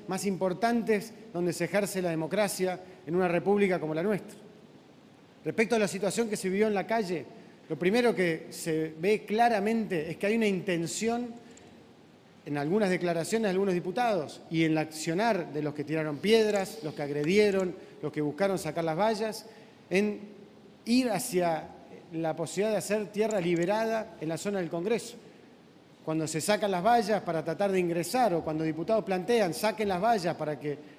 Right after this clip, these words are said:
¿cuál era el objetivo que estaban planteando?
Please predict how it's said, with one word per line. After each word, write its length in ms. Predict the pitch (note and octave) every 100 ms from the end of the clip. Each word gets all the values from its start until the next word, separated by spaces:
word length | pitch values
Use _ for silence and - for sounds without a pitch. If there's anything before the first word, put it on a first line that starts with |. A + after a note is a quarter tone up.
| -
¿cuál 160 | G#3 A#3
era 140 | A3
el 80 | G3
objetivo 720 | E3 - E3+ A3 F3+ D#3 B2 - - -
que 80 |
estaban 260 | D3+ F3 F3
planteando? 600 | E3 E3 D#3 D3+ C3 B2+